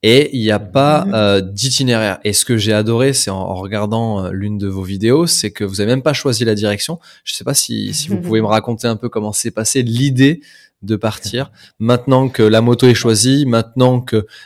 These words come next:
Speaker 1: euh, l'équipement est prêt et que vous êtes prêt à partir sur la route, comment, comment s'est passé, euh,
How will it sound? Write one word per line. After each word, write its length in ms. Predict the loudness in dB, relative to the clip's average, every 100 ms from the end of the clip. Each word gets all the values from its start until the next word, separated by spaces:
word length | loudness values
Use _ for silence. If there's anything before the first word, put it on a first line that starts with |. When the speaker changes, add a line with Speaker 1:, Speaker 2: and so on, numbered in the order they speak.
| -4
Speaker 1:
euh, 100 | 0
l'équipement 680 | 2 0 -2 -6 2 4 4
est 140 | 2 -2
prêt 440 | -4 -2 0 0
et 60 | -2
que 60 |
vous 60 | -8
êtes 100 | -14
prêt 160 | -6 -6
à 80 |
partir 320 | -6 -10 -10 -10
sur 160 | -6
la 60 | -4
route, 280 | -4 -6 -10 -18 -20 -20 _
comment, 420 | -6 -2 -2 -2
comment 280 | -4 -4 -2
s'est 160 | -2 -4
passé, 460 | -4 -4 -2 -2 -2
euh, 220 | -2 -4